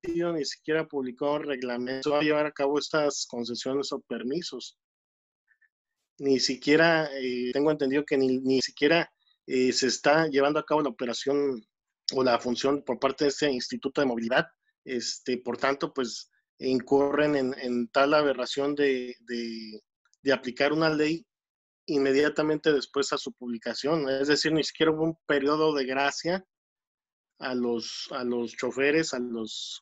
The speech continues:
personas que se dedican a este oficio, para decir, "Bueno, regularízate", ¿no? O sea, hay un periodo de gracia, lo que se conoce en, en, en el derecho como vacatio legis, es un periodo de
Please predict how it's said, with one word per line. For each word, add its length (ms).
personas 360
que 60
se 160
dedican 260
a 40
este 180
oficio, 560
para 160
decir, 260
"Bueno, 240
regularízate", 840
¿no? 120
O 60
sea, 380
hay 140
un 80
periodo 340
de 80
gracia, 380
lo 160
que 80
se 120
conoce 320
en, 120
en, 300
en 280
el 120
derecho 380
como 220
vacatio 440
legis, 520
es 260
un 160
periodo 460
de 120